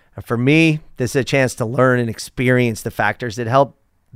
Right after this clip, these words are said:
build and make up Los Angeles. So I appreciate you being along for the ride.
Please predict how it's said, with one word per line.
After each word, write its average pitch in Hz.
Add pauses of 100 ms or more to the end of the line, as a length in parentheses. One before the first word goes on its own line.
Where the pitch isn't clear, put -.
(100)
build 131
and 107
make 120
up 139
Los 131
Angeles. 110
So 117
I 156
appreciate 240
you 131
being 117
along 104
for 101
the 90
ride. 82